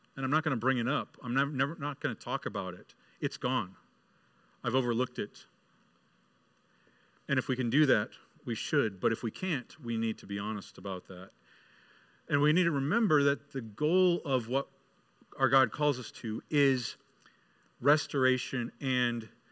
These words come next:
unity. Remember, at the beginning of chapter four, he said,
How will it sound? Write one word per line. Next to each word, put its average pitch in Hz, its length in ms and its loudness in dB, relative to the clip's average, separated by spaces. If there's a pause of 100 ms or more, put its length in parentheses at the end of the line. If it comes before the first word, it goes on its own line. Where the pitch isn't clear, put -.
(160)
unity. 120 500 -2 (540)
Remember, 139 420 4 (240)
at 143 140 -4
the 123 80 -6
beginning 131 580 -2 (720)
of 131 240 2
chapter 135 320 -2
four, 147 340 0
he 120 160 -2
said, 113 420 -2